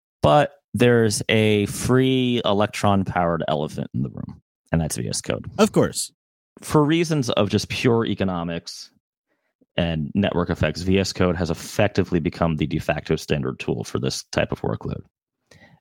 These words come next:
Speaker 1: And frankly, it does a very good job, particularly if you're working in Python. Fleet looks really cool. I wish it had come out about six years ago.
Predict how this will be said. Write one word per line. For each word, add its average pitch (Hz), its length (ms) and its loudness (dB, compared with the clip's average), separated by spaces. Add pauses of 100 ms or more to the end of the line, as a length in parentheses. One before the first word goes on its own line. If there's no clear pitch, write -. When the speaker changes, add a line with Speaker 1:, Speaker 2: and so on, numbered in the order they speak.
Speaker 1:
And 90 160 4
frankly, 92 300 4
it 60 60 2
does 87 140 2
a 85 40 2
very 82 240 2
good 80 120 0
job, 82 340 2 (280)
particularly 359 720 4
if - 120 -2
you're - 80 2
working 123 300 2
in 98 100 2
Python. - 560 -4 (840)
Fleet 165 540 4
looks 120 300 4
really 98 600 4
cool. 50 420 -2 (420)
I 98 140 4
wish 104 300 2
it - 80 -2
had 123 180 2
come 95 180 2
out 90 220 2
about 80 260 0
six - 320 -2
years 65 200 -2
ago. - 260 -6